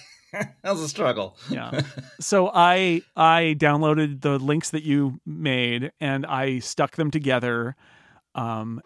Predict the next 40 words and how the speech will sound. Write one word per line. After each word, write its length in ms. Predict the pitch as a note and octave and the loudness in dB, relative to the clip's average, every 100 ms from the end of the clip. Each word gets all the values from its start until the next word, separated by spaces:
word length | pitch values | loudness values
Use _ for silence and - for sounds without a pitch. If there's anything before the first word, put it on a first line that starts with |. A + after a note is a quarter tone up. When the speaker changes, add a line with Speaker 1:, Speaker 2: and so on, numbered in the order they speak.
| - | -8
Speaker 2:
and 160 | C3+ | -4
I 100 | C3 | -4
took 220 | B2+ F#3 D#3+ | -4 -4 2
out 220 | E3 D#3+ | 2 2
some, 300 | - D#3+ C#3 | -2 -2 0
like, 340 | C3 B2+ - | 0 -2 -6
background 480 | C3+ A2+ - D#3+ G3 | -8 -6 -2 2 4
noise 400 | G3 G3+ G#3+ G#3 | 4 2 2 -2
that 120 | A#3 | -4
was 160 | A#3+ G#3+ | 0 2
in 160 | G#3+ A3 | 2 2
them 260 | A3 A3+ | 0 0
'cause 160 | G3+ B2+ | 0 0
they 80 | F3 | 0
Speaker 1:
Mm-hmm. 240 | E3 E3+ | 0 -2
Speaker 2:
were, 80 | F#3+ | -2
it 40 | |
was, 140 | E3+ E3 | 0 2
like, 180 | E3 | 0
Speaker 1:
Mm-hmm. 40 | A#2 | 2
Speaker 2:
from 140 | E3 | 0
a 60 | D3+ | 0
P 180 | E3+ F#3+ | 0 2
A 40 | F#3+ | 2
system. 360 | - B2+ B2+ | 0 -4 -4
So 120 | A#2 C3+ | -4 -4
there's, 200 | C#3 C3 | -2 -2
like, 180 | B2 | -6
a, 220 | A#2 A2+ A2+ - - - | -6 -14 -14 -20 -20 -14
a, 160 | A#2 - | -12 -12
a 80 | - | -12
hum 680 | - - D3 D3+ D#3+ D#3+ D#3+ | -12 -4 0 4 4 2 0
and 260 | D#3+ F3 B2 | -2 -4 -6
a 60 | |
hiss. 680 | A2 - D#3 D3 - - - - - - - | -8 -2 2 2 0 -8 -10 -16 -20 -20 -12
I 60 | - | -10
pulled 340 | - F3+ D#3 | 0 2 2
those 320 | D#3 D3+ D3 | 2 2 2
Speaker 1:
<laughs> 120 | C3 B2+ | 2 2
Speaker 2:
out, 200 | C3 | 2